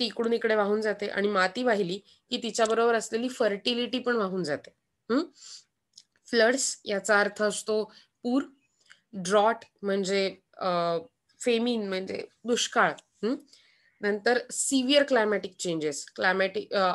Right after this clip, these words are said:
अतिशय जास्त पाऊस पडणं, अतिशय कमी पाऊस पडणं. जर तुम्ही बघितलं असेल तर गेल्या काही वर्षात आपल्याकडे अल निनो आणि अल निना असे इफेक्ट होतात, ज्याच्यामुळे either way आपल्याकडे खूप पाऊस पडतो ढगफुटीसारखा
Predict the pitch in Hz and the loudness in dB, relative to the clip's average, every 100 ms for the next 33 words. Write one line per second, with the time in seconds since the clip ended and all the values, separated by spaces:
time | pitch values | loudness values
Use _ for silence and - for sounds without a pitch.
0 | - 202 - 214 247 233 233 - 202 190 | -2 -6 -4 -4 0 -2 -4 -8 -6 -4
1 | - 240 226 226 208 214 202 196 190 _ | -4 -4 -2 -4 -4 -4 -2 -2 -4 _
2 | - - - 190 226 247 247 208 226 220 | -20 -8 -6 -4 -2 -2 -2 -4 -4 -2
3 | 220 208 - 180 175 165 - - _ 220 | -4 -2 -2 -2 -2 -6 -16 -20 _ 0
4 | 233 240 226 247 240 247 233 202 180 220 | 0 2 2 2 0 0 -2 0 -2 -4
5 | - _ _ 240 240 208 208 220 240 247 | -8 _ _ -2 0 2 4 4 2 2
6 | 233 220 226 220 214 220 208 226 226 220 | 0 0 0 -2 0 -2 0 -2 2 2
7 | 226 220 220 214 208 196 208 214 214 214 | 2 0 -2 0 0 2 0 2 2 2
8 | 190 165 - - - - 196 247 220 - | 0 -2 -4 -16 -14 -6 0 0 0 -2
9 | 208 - 185 139 - _ _ _ - 196 | -4 -4 -8 -10 -14 _ _ _ -6 -2
10 | 226 240 247 214 202 226 247 240 240 233 | 2 4 4 4 2 4 4 4 0 0
11 | 254 254 - 254 277 285 269 254 208 185 | 0 -2 -4 -4 0 4 4 4 0 0
12 | 185 214 - - 185 180 175 165 175 | 0 -2 -4 -8 -8 -4 -4 -4 -6